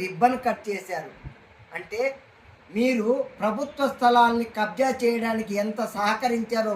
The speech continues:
ఒక్కసారి మీకు మీరు అర్థం చేసుకోండి. మీరు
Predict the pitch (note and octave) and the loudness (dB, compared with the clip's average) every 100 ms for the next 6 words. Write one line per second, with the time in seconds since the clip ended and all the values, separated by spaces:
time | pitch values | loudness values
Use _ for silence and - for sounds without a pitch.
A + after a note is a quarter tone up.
0 | G3 G3+ - B3 A#3+ B3 A#3+ A3+ A3+ A3+ | -2 -4 0 2 4 4 4 0 -4 -4
1 | A3 G#3+ G#3 F#3 G3+ G3+ G3+ F#3+ - F3 | -2 -2 0 -2 -2 -4 -6 -10 -10 -12
2 | D#3+ D3 - - - - - - - - | -12 -16 -20 -20 -20 -20 -20 -20 -20 -20
3 | - - - C#3+ G3+ B3+ C4+ A3 | -20 -18 -12 -4 0 2 2 2